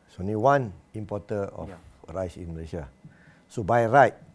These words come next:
Speaker 1: Bernas ni should be the international trader yang ada. Kita ni on beras.
Speaker 2: Hmm.
Speaker 1: And it must be very strong power dia. But being a rice trader sahaja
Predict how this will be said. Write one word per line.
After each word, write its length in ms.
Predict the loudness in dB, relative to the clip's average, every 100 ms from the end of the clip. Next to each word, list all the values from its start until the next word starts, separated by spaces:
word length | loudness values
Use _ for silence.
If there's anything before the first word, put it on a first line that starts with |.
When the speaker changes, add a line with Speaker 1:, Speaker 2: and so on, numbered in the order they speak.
| _ -8
Speaker 1:
Bernas 560 | -4 0 4 4 2
ni 80 | -8
should 240 | -6 -8 -6
be 80 |
the 160 | -6 -4
international 640 | -4 -6 -8 -8 -6 -8
trader 320 | -4 -4 -2 -2
yang 160 | -4
ada. 240 | -6 -8 -10
Kita 240 | -10 -10
ni 80 | -8
on 160 | -8
beras. 320 | -6 -8 -8 -14 _
Speaker 2:
Hmm. 200 | -18 -18 -20 _ _ _ _ _ _ _ -12
Speaker 1:
And 160 | -10
it 80 | -6
must 160 | -6 -6
be 160 | -6
very 200 | -4 -6 -8
strong 320 | -6 -6 -8 _ _ _ _ _ _ _ -8
power 280 | -6 -4 -4
dia. 160 | -6 -8 _ _ _ _ _ _
But 320 | 4 4 4 _ _ _ _ _ _ _ _ _ _ _ _ _ _ _ _ _ _ _
being 400 | -14 -2 2 2
a 80 | 0
rice 320 | 4 4 4
trader 400 | 2 0 4 4
sahaja 800 | 4 4 6 6 2 -4 -8 -8